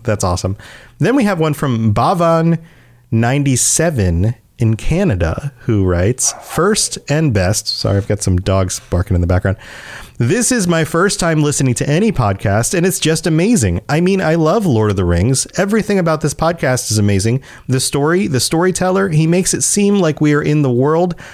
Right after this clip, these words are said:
of Lord of the Rings. As I already said, it's my first try for a podcast, and I'm glad I started with this one. Love the show." Well, thank you, Bhavan. Bhavan? Bhavan? I, I don't know how to pronounce words, but thank you for taking the time to leave that.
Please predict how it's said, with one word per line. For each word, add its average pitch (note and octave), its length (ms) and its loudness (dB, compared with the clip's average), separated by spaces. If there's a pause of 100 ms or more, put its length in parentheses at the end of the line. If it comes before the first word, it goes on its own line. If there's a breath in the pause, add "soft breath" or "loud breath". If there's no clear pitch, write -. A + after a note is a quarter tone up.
(120 loud breath)
of C3+ 180 -2
Lord C#3+ 220 2
of C#3+ 80 -2
the C3+ 80 0
Rings. G#2 420 0 (680 loud breath)
As C3+ 160 0
I C3+ 80 2
already A3 200 0
said, E3 260 0
it's D3+ 140 -2
my B2 100 0
first G3 320 -2
try D3+ 160 0
for F#3 160 -2
a - 40 -2
podcast, C#3 520 0
and A#2 100 0
I'm G#2+ 80 0
glad C3+ 300 2
I F3 80 0
started C#3 440 -2
with A#2 160 0
this G2 260 -2
one. G2+ 240 2 (160)
Love A#2+ 320 0
the A#2+ 80 0
show." F2 420 -4 (160)
Well, D3 100 0
thank G3 300 -2
you, B2+ 80 2
Bhavan. F#2+ 640 0 (120)
Bhavan? A3+ 640 2 (160)
Bhavan? A#3+ 560 2 (180)
I, G2+ 180 0 (200)
I A3 100 0
don't B3+ 120 2
know D#3+ 60 2
how D3+ 80 0
to C3+ 60 -6
pronounce C#3 260 -2
words, F#3+ 260 0
but F3+ 180 -6
thank A#3+ 220 0
you F3 80 2
for C#3 260 -4 (220)
taking F3 220 0
the E3+ 40 0
time F3 220 0
to E3+ 60 2
leave G3 180 0
that. G2 180 0